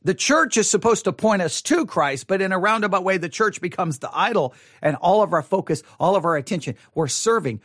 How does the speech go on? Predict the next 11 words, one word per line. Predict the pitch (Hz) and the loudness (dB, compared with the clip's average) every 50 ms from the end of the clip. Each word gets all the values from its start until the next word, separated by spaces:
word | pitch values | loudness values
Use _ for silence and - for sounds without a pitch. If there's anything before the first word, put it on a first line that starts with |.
| _ _ - | _ _ -6
we're, | 143 156 - | -6 -6 -6
we're | - 143 135 139 | -4 -6 -4 -4
worshiping | 135 127 190 220 220 220 - 175 127 - 160 143 143 143 | -2 0 2 0 0 0 -2 -4 -2 -2 -2 0 -2 -4
basically | - - 113 - 208 214 - - 208 - 180 185 180 | -6 -6 -4 0 0 0 0 0 -2 0 0 0 0
the | 156 170 | 0 -2
church. | - - 285 277 - - - _ - - - - _ _ _ _ _ _ _ _ _ _ _ _ _ _ _ _ _ _ _ _ _ _ _ _ _ _ _ _ _ _ | -4 -2 -2 -2 -2 -4 -14 _ -20 -20 -20 -20 _ _ _ _ _ _ _ _ _ _ _ _ _ _ _ _ _ _ _ _ _ _ _ _ _ _ _ _ _ _
We | - 226 311 311 | 0 2 4 4
will | 311 320 311 | 6 4 4
never | 302 294 269 214 262 247 | 4 2 2 4 4 4
admit | 233 220 220 302 453 415 - - | 4 4 2 2 2 0 0 2
that | 190 151 139 143 170 175 - | 2 2 4 2 2 0 -4